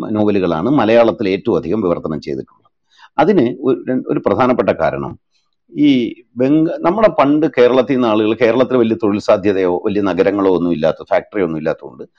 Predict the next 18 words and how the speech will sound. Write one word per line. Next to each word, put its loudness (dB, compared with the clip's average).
മറുനാടൻ 4
നഗരങ്ങളിലേക്ക് 2
കുടിയേറിയത് 4
സജീഷിനും 0
അറിയാമല്ലോ. -6
അങ്ങനെ 0
കുടിയേറിയ 4
ആളുകൾ 2
പലരും 2
കൽക്കട്ടയിലും -4
ബോംബെയിലും -2
ഒക്കെ -6
സ്ഥിരവാസികളായി. 0
അങ്ങനെ 2
ബംഗാളി 6
പഠിച്ച 0
ആളുകളാണ്, 2
അല്ലെങ്കിൽ 0